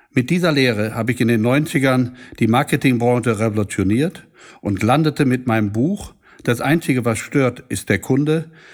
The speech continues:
ein Bestseller, der hundert Wochen auf der Bestsellerliste der Wirtschaftswoche stand, worauf einige Zeitschriften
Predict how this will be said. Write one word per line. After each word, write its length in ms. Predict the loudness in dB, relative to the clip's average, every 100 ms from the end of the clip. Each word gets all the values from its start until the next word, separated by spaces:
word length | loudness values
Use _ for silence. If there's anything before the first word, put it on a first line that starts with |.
| -6
ein 180 | -2 0
Bestseller, 580 | 0 0 0 2 0 0
der 260 | -2 0
hundert 320 | 0 0 0
Wochen 380 | 0 0 -2 -4 -8 -10
auf 140 | -8 -2
der 100 | -2
Bestsellerliste 720 | 0 -2 0 0 0 -2 0
der 140 | 0
Wirtschaftswoche 560 | 0 0 -2 -4 -6 -6
stand, 400 | -4 -6 -6 -12 _ _ _ -20 -10
worauf 320 | -2 0 0 0
einige 360 | 0 2 0
Zeitschriften 920 | 0 0 0 0 -2 0 2 2 0